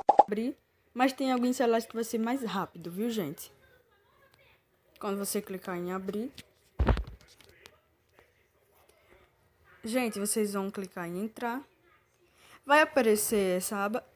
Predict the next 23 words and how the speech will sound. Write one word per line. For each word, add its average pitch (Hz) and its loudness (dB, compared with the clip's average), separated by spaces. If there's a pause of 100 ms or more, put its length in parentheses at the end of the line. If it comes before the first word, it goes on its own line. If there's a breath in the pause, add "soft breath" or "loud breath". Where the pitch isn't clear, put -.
É, 277 0
eu 269 8
con-, 226 -2 (300 loud breath)
eu 302 6
aconselho 320 2
muito 262 2
vocês 220 2
a 202 0 (420 loud breath)
colocarem 240 0 (120)
o 226 -8
seu, 208 -6
a 214 -14
cadastrar 226 -6
sua 226 -4
conta 226 -6
mesmo 220 -2
nativa. 208 -4 (480 soft breath)
Porque 233 -4
como 262 -2
esse 240 0
é 208 0
um 185 -2
Insta 185 -6